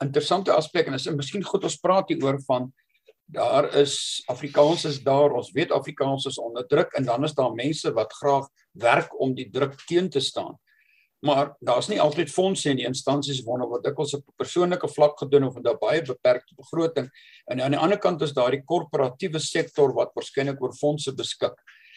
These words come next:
En ergens tussenin, soos Konrad sê, sal ons moet weet, as daar nie befondsing kom nie, want ont-, eh, gaan die s-,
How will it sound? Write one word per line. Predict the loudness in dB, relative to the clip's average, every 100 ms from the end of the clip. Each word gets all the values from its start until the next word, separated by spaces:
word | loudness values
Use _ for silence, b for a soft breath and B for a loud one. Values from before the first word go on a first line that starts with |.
| -12
En | -10 0
ergens | 4 6 4 2
tussenin, | 2 2 0 -2
soos | -2 -4 -4
Konrad | 0 2 2 2
sê, | -2 -2 -2 -10 _ _ -16
sal | 0 6 6
ons | 6 2
moet | 0 -4 -4
weet, | 2 2 2 b b b -4
as | -4 2
daar | 4 4
nie | 2
befondsing | 0 -2 -2 -4 -2 -4 -2
kom | 0 0
nie, | -2
want | -2 -4 -2
ont-, | -6 -6 -6
eh, | -4 -4 -8 -16 -16 -10 -2
gaan | 0 -2 -8 _ _
die | -6 -2 -2 -6 -20 -18
s-, | -18